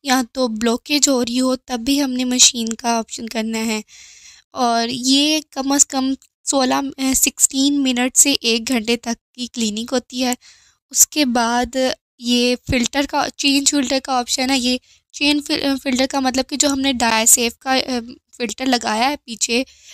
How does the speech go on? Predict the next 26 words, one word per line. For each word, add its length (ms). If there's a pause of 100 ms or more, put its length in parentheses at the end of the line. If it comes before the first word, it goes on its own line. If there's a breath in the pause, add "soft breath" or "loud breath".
(180)
बैक्टीरिया 540
को 160
किल 240
करने 340
के 200
लिए, 240
अम, 560
अ, 40
हो-, 360
अम, 380 (280)
endotoxins 800
को 360
किल 240
करने 300
के 180
लिए, 140
अगर 420
वो 180
डैमेज 420
हो 120
गया 180
है 120
या 180
तो 140
उनमें 220
को-, 340